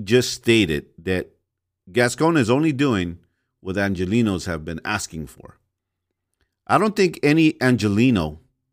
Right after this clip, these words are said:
is asking to get robbed in daylight. I don't think any Angeleno, working class Angeleno, is asking to get raped. I don't think any Angeleno is asking to be murdered.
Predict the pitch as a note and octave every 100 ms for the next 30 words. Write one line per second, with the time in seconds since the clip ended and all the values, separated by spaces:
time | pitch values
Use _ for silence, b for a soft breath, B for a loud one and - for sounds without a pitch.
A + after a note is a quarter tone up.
0 | _ - G2+ - A#2 - A2 G2 D#2+ F2
1 | C2 F#2+ F2+ A#1 - - _ _ _ _
2 | _ _ _ _ B2+ B2+ B2 C3+ G2 A#1+
3 | - _ _ _ _ _ _ _ _ -
4 | D#3+ G3+ G3+ E3 E3 D#3+ D3+ C3 B2+ A2
5 | G#2+ C#3 A2 E2+ F2+ - _ _ _ _
6 | _ F#2 G#2+ D#3 D#3+ B2+ A2 G2+ - -
7 | G2 F2+ F2+ E2+ F2+ G2+ _ G2+ G2+ B2
8 | B2 B2 G2+ G#2+ F#2 G2 F2+ - _ _
9 | _ _ _ F#2 A2 C3+ D3 - A2+ A2+
10 | F#2 A2 - A#2 A#2 G#2+ - A2+ G2 A2
11 | A2 G2+ - G#2+ - G2+ E2+ G2 F#2 F2+
12 | - F2+ A2+ B2+ D3 D#3+